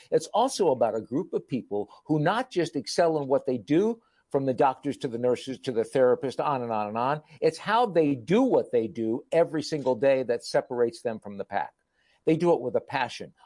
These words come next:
unmatched, and the inclusion of family in every step of the process. Trust me when I tell you this,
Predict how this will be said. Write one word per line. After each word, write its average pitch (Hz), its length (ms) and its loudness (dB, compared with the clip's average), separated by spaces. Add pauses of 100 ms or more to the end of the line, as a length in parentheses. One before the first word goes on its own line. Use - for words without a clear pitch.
(140)
unmatched, 165 760 0
and 117 120 -6
the 107 120 -6
inclusion 165 500 -4
of 139 80 -4
family 139 540 -4
in 113 160 -6
every 139 320 0
step - 400 -2
of 113 40 -10
the 107 60 -2
process. - 640 -4 (380)
Trust 170 360 0
me 175 140 -4
when 160 160 -2
I 151 80 2
tell 143 240 0
you 123 140 2
this, - 260 -10